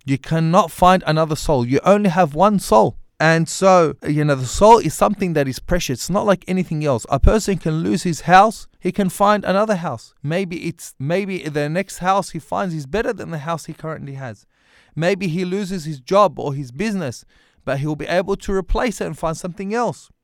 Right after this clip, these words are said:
But if he wastes his soul, if he wastes his life,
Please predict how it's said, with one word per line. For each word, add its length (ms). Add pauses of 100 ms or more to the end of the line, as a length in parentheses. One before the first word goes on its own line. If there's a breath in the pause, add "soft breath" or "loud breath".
(140)
But 120
if 100
he 100
wastes 460
his 180
soul, 520 (100)
if 100
he 80
wastes 320 (100)
his 140
life, 640